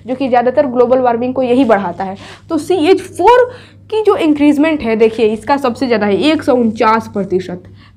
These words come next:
पहले के मुकाबले में मीथेन गैस में कितना इजाफा हुआ है, कितनी बढ़ंती हुई है,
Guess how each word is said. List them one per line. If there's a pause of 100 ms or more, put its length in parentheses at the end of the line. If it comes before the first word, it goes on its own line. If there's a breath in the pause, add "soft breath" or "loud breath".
पहले
के
मुकाबले
में (300 loud breath)
मीथेन
गैस
में
कितना
इजाफा
हुआ
है, (120)
कितनी
बढ़ंती
हुई
है,